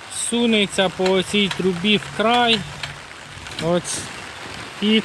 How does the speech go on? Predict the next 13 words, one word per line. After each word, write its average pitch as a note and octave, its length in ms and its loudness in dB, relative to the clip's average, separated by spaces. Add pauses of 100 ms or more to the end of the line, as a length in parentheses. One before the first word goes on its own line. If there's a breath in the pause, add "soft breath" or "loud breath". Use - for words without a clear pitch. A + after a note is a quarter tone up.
толкає F#3+ 680 6
форточку. F#3+ 680 2
І D3 60 0
таким E3+ 360 -2
чином G3+ 360 4
вона E3 220 4
відкривається. C3+ 920 0 (1400)
Крутимо B3 460 6
в A3 60 2
другу C4+ 460 8
сторону. A3 760 4 (1900)
Форточка A#3 680 4
закривається. F#3 1300 2